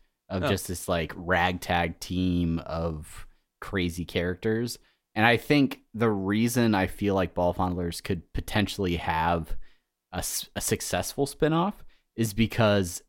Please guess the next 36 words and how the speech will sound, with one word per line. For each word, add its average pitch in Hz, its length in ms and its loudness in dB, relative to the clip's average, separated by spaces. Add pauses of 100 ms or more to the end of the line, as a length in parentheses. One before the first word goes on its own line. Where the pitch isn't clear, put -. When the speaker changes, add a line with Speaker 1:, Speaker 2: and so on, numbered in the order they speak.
Speaker 1:
of 92 200 2
the 90 80 0
limited 90 440 0
amount 82 400 0
of 87 160 -6
information 87 640 -2
that 85 140 -4
we 78 160 -6
have 80 420 -4
about 85 280 -2
the - 80 -6
characters 113 440 2
themselves 117 800 0
in 107 140 2
the 120 80 0
clips. - 440 -2 (300)
Speaker 2:
Yeah. 113 120 -6
Speaker 1:
So 113 200 4
you 113 140 2
just 120 180 2
have 104 580 4 (300)
a 98 100 0
very 104 300 4
diverse 92 840 0 (420)
group 92 440 0
of 82 280 -4
action 92 380 -2
heroes, 85 640 -4 (380)
and 92 480 2
you 98 220 0
could 92 220 0
basically 98 460 2
put - 320 -4
whatever 85 260 -4
personalities 85 840 -2
and, 80 240 -4